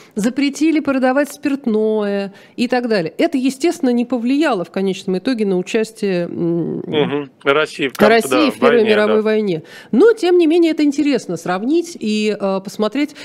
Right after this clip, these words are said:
Speaker 1: И точно такая же обреченность, естественно. Ну как, призвали, надо идти. И, кстати, да, вопросы о выплатах тогда тоже возникали у некоторых.
Speaker 2: Ну, видите,
Speaker 1: <clears throat>
Speaker 2: э,
Speaker 1: Так что ничего
Speaker 2: люди
Speaker 1: принципиально нового.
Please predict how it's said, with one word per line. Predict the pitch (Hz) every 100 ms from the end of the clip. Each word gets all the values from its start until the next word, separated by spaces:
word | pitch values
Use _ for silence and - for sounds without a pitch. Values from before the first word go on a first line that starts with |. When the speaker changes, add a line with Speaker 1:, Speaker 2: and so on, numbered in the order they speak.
| -
Speaker 1:
И | -
точно | 370 349
такая | 277 247 311
же | 269 226
обреченность, | 202 196 196 160 160 208 - -
естественно. | 202 190 - 160 156 196 214 233 240 -
Ну | 214
как, | 214 175 -
призвали, | 180 165 175 339
надо | 233 156 147 143
идти. | - - 240 269 - - -
И, | 240
кстати, | 196 - - - 330 370 208
да, | 190 311 262
вопросы | 214 220 269 233
о | 180
выплатах | 233 320 285 226
тогда | 208 220 294
тоже | 294 240
возникали | 247 233 277 277 233 233 240 _ _ -
у |
некоторых. | 240 233 226 247 240 - - - - - -
Speaker 2:
Ну, | 262 269 220
видите, | 233 294 220 185 - 185
Speaker 1:
<clears throat> | 165 156 175
Speaker 2:
э, | 156 156 147 120 131
Speaker 1:
Так | - -
что | 269
ничего | - 233
Speaker 2:
люди | 302
Speaker 1:
принципиально | 220 214 277 269
нового. | 262 214 175 165 165